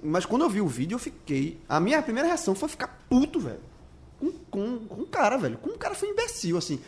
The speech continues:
Eu, eu fico imaginando, meu irmão, se eu fosse... Se aquele fosse com uma... Comigo, assim, com... Sabe,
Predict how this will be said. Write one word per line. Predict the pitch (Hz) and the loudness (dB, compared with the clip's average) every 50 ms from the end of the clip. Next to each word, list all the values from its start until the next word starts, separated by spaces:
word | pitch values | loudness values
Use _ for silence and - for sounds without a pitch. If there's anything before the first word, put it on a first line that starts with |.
| - - - - | -16 -20 -8 -2
Eu, | - 185 175 | 0 0 0
eu | - | 0
fico | 175 294 - | -2 -4 0
imaginando, | 330 320 320 269 226 233 | 2 2 2 2 0 0
meu | 254 320 | 0 0
irmão, | 302 320 349 | 0 0 -2
se | - - | -4 -4
eu | 381 | -6
fosse... | - 403 370 - 349 359 - - - - - - | -4 -4 -4 -4 -4 -6 -8 -12 -20 -20 -12 -8
Se | - 262 | -6 -4
aquele | 269 - 339 339 | -2 -2 -2 -2
fosse | 359 381 - - | -4 -8 -10 -8
com | 392 403 | -4 -2
uma... | 381 349 262 202 151 131 120 - - - - - - - - - - - - - - - - - - - | 0 2 2 2 2 0 -2 -6 -14 -18 -20 -20 -20 -20 -20 -20 -20 -20 -20 -20 -20 -20 -20 -20 -8 -4
Comigo, | - 320 415 302 190 170 160 170 | -2 0 2 4 4 4 4 4
assim, | 156 - - 143 131 131 | 2 2 0 -2 -2 -2
com... | 131 226 240 226 190 170 - - - - - - | -2 -2 -2 -2 -2 -4 -6 -10 -18 -20 -20 -12
Sabe, | - - 180 170 190 208 | -2 0 2 2 2 0